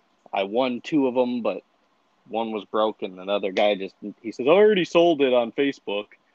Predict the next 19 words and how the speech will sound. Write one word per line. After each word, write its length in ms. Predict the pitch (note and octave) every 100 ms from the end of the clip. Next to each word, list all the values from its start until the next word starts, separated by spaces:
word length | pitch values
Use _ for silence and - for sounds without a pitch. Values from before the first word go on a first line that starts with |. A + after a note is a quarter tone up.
| _ _ _ _ _ _ _ _
And 160 | A2 G#2+
then 100 | G#2+
finally 460 | B2 B2+ A#2 G#2+
I, 60 | A#2
I 40 |
did 140 | G#2+ A2
a 60 |
trade 320 | - B2 A2 F#2+
and 100 | G2
I 60 |
got 340 | G2 G#2 G2+ A2
my, 360 | G#2 G2+ G2 - - - _ _ -
uh, 180 | - - _
two 180 | - D3+
thousand 460 | - B2+ B2+ B2 A#2
and 240 | A2 G#2
sixteen 720 | - C#3+ - - C#3+ B2 A2+
Carl 420 | - A#2+ B2 B2 -
Edwards 560 | A2+ A2 A2+ G#2+ G2